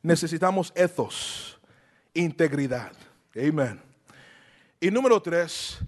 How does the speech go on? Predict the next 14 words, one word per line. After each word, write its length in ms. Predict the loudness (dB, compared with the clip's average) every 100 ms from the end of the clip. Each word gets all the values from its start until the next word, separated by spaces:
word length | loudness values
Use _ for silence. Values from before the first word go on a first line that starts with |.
| -4
necesitamos 800 | -4 -4 -6 0 2 2 0 -4
pathos. 800 | 0 0 0 -8 -8 -10 -10 -14 -20 -20 _ -4
P 400 | 0 2 0 -4
A 360 | 0 2 0 -4 -10 -10 _ _ _ _
T 540 | 2 4 2 -4 -18 -20 -20 2
H 340 | 2 2 0 -2
O 200 | -2 -2
S. 260 | -4 -6 -16 -20 _ _ _
Pathos. 760 | -8 -8 -8 -14 -16 -16 -18 -20 _ _ _ _ _ _ _ _ _ _
Donde 280 | -4 -2 0
nosotros 460 | 0 2 2 0
ganamos 380 | 0 0 0 0
la 100 | -2
palabra 560 | -2 0 0 0 -4